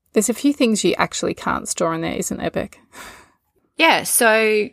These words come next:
Speaker 2: you can't store hazardous materials, so anything that could explode, which, you know, makes sense. <laughs>
Speaker 1: Mm-hmm.
Speaker 2: Flammable items, petrol, paint, chemicals, gases, and all that kind of stuff.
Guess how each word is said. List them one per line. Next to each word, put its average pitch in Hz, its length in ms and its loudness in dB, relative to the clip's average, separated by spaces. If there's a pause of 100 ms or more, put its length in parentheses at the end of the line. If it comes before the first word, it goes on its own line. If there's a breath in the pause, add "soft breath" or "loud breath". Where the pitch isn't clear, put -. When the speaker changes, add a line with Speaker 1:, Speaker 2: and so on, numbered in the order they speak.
(140)
Speaker 2:
you - 160 -10
can't 262 240 2
store 208 400 2
hazardous 170 400 -2
materials, 185 500 -2
so 180 140 0
anything 185 380 -2
that 156 120 -4
could 156 140 -2
explode, 190 600 -2 (100)
which, - 420 -4
you - 80 -6
know, 190 140 -6 (100)
makes - 220 -6
sense. 190 340 -4
<laughs> - 60 -14 (380 loud breath)
Speaker 1:
Mm-hmm. 226 80 -2 (140)
Speaker 2:
Flammable 180 360 4
items, 160 340 2
petrol, - 360 -4
paint, 151 400 0
chemicals, 151 520 -4
gases, 156 460 -6
and 160 320 -8
all 156 160 -6
that - 160 -8
kind - 240 -10
of - 60 -14
stuff. - 440 -10